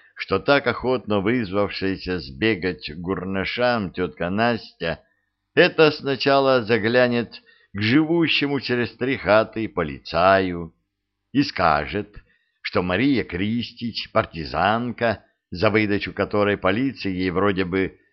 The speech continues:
обещано два мешка муки и годовалую тёлку,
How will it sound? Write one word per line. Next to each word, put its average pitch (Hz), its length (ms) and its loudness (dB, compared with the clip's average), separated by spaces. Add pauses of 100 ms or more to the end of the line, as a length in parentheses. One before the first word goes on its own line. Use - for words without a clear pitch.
обещано 107 920 0
два 90 220 2
мешка 85 360 -2
муки 87 840 -6
и 101 80 -4
годовалую 107 760 6
тёлку, 104 720 -2